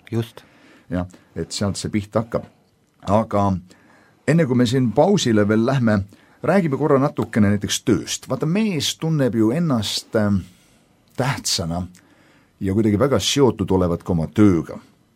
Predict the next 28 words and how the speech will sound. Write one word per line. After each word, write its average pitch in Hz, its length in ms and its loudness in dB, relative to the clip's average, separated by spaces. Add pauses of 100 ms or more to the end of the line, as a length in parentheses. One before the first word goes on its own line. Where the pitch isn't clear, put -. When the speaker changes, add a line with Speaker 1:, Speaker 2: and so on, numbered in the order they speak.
(120)
Speaker 2:
Sa 180 140 -4
kohtad 156 320 -4
teist 110 300 0
meest, 113 500 -2 (640)
enne 120 180 0
kui 98 340 2 (100)
viis 117 240 2
sekundit 101 440 -4
on 107 100 0
läbi, 131 220 0
sa 95 260 -2 (360)
saad - 340 -8
teada 104 300 2
ta 123 100 0
nime 143 280 2
ja 101 80 2
küsid 120 280 0
järgmisena, 98 440 0
et 87 100 -8 (360)
millega 101 280 2
sa - 120 -10
tegeled, - 520 -8 (400)
mis 104 200 -6
tööd 98 200 -2
sa - 140 -10
teed, - 220 -16
eks - 200 -12
ole. 71 160 -12